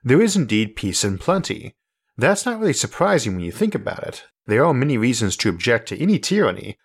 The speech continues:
let alone one so complete that even the desire to think about overthrowing it does not exist, but the odds are it will tilt to being law-abiding and well-ordered, so you might need to brainwash folks to submit to your rule,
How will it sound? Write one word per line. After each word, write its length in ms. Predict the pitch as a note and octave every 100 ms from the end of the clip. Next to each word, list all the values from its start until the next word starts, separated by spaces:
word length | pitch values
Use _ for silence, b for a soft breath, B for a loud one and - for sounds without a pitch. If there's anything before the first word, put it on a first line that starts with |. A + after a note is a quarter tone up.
| _
let 160 | A2+
alone 340 | C#3+ C3+ A#2 A2
one 160 | G2+
so 200 | F#2+ A2+
complete 460 | F#2 F#2 - E3 A2+
that 120 | G#2+
even 160 | G#2+ G2+
the 80 | F#2
desire 400 | F2+ G#2 D3 G#2
to 80 |
think 220 | F2+ G3+ D3
about 240 | F#2 F#2
overthrowing 560 | G2+ F#2 - G3 A#3+ G2
it 180 | G#2
does 160 | - F#2
not 160 | G2+ E2+
exist, 600 | F2 F#3 E3 F2+ - - _ -
but 220 | A#2+ A#2
the 140 | A2
odds 260 | E3+ F#3 B2
are 220 | C3 G#2+
it 100 | G2+
will 200 | A#2+ E3+
tilt 300 | - E3 D#3
to 60 | A2
being 280 | A2 F#2 F#2
law-abiding 680 | D#3+ G3 - E2 E2+ A#2
and 140 | F#2 F#2+
well-ordered, 680 | G2+ F#2+ E3 - - - - _ _
so 160 | - C#3+
you 120 | D#3+
might 220 | F3 A#3
need 140 | E3
to 60 | A#2
brainwash 640 | F2+ - F3+ G#2+ - -
folks 320 | - G#2 G2 -
to 120 | G2+
submit 340 | - G2+ G#2+
to 140 | - F#2+
your 100 | F2
rule, 500 | E3+ F3 - -